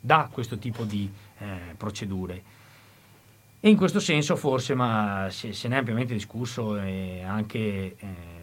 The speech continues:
se mi permetto di dire, l'avvocato Domenico Lucarini, che è noto a chi è in questa, in questa sala e che è il referente del nostro O C C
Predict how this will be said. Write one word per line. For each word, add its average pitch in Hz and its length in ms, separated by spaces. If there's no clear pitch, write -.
se 98 160
mi 95 120
permetto 104 360
di 95 280
dire, 101 280
l'avvocato 92 420
Domenico 98 320
Lucarini, 101 400
che 104 140
è 90 240
noto 101 540
a 92 180
chi 101 200
è 101 60
in 98 120
questa, 92 720
in 101 100
questa 107 260
sala 107 440
e 92 80
che 104 160
è 98 120
il 101 180
referente 107 520
del 98 120
nostro 107 420
O 101 80
C 98 200
C 110 300